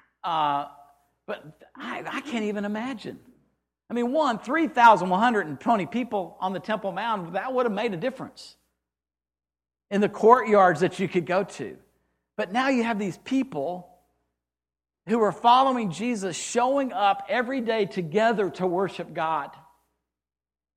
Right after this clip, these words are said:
That's just fascinating. And then somehow they figured out, after they had this daily discipline of worshiping God, that they would go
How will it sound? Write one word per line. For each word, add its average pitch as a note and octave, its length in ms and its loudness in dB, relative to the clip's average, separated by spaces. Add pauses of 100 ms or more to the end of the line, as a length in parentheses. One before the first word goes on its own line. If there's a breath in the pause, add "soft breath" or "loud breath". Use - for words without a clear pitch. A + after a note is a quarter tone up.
(220)
That's C#4 320 -2
just D4 240 -4
fascinating. C4+ 760 -6 (1000)
And A#3 180 2
then E4 220 2
somehow C4+ 560 6
they G#3+ 160 2
figured A#3 380 2
out, A3 360 2 (340 loud breath)
after C#4 460 2
they G#3+ 140 4
had G#3 240 0
this E3 160 -6
daily A3 500 2
discipline G3 460 -4
of E3 60 -6
worshiping F3 480 -4
God, G#3+ 380 -4 (360 soft breath)
that G#3+ 160 0
they A3+ 120 6
would G#3+ 220 2
go A3 520 4